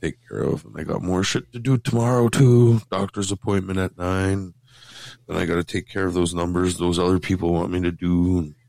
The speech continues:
Ugh, I hate this place. No, I don't. I re-, don't take that seriously, everybody. I don't <laughs> hate this place. <laughs> I just don't like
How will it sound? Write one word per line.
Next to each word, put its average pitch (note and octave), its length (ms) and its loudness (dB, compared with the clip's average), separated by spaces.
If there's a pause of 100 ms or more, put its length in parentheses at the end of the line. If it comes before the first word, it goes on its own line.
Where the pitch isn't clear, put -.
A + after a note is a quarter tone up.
(520)
Ugh, - 600 -2 (360)
I - 80 -6
hate D2 280 -4
this - 120 -20
place. - 400 -12 (560)
No, - 120 -2
I - 80 0
don't. D2 280 -4
I E2 120 -6
re-, D#2+ 180 -6
don't D#2+ 220 -4
take D#2 160 -6
that D2+ 160 -4
seriously, D2+ 420 -2
everybody. D#2 400 0
I C#2+ 80 0
don't D#2+ 260 -2
<laughs> - 40 -4
hate A2 180 0
this F2+ 160 -2
place. - 380 -2
<laughs> G#2 420 2
I C3+ 300 2 (340)
just A#2 220 0
don't A#2 160 2
like G#2 180 2